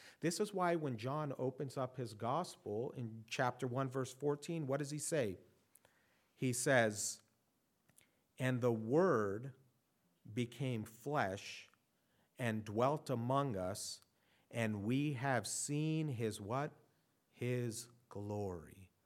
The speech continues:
Glory as of the only Son from the Father, he says, "full of grace and truth."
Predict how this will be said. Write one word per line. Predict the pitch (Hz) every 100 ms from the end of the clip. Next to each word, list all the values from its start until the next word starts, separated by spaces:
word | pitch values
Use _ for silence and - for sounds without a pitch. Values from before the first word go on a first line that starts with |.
| _ _ _ _ _ -
Glory | 110 123 139 175 190 196 196
as | 127 120 127
of | 110 104
the | 107 107 -
only | 127 156 190 180
Son | - 123 117 117 117 - - - - _
from | 139 151 196
the | 185
Father, | - 131 123 123 120 120
he | 117
says, | 117 120 110 107 - - - _
"full | - - - 175 160 117 104 101 - - _ 123
of | 107 107
grace | 107 113 113 107 104 - - - _ _ _ _
and | 110 98 95 95 90 - _ _ _ -
truth." | - - - -